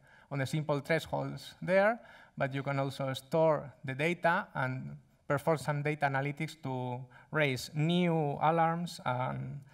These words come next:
and generate the, the dashboards from the new, uh, from the new analysis you are, you are doing. So for the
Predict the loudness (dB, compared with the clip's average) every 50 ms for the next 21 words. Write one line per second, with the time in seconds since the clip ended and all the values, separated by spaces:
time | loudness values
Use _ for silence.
0 | -20 -20 _ _ -6 -4 -2 -2 0 0 2 2 2 2 2 0 -2 -4 -6 -6
1 | -4 -2 -2 2 2 2 2 2 0 0 2 2 2 0 -2 -4 -4 -4 -2 -4
2 | -4 -2 -2 -2 -2 0 0 0 0 0 -2 -2 -4 -4 -4 -4 -4 -6 -8 -10
3 | -10 -12 -14 -18 _ _ _ _ -20 -20 -20 _ -6 -4 -2 0 0 0 2 2
4 | 2 4 4 4 4 2 0 -2 -4 -6 -4 -4 -2 2 2 4 4 2 2 0
5 | -4 -6 -6 -8 -12 -14 -14 -8 0 2 2 2 2 0 -4 -8 -8 -8 -8 -10
6 | -12 -14 -18 _ _ _ _ _ _ _ _ _ _ _ -20 -20 -20 -20 -20 -20
7 | -20 _ _ _ _ _ _ _ _ _ _ _ _ _ _ _ _ _ -4 6
8 | 8 8 10 8 6 2 -2 -8 -2 2 2 2 4 4 2 4 4 4 4 4
9 | 4 2 2 0 0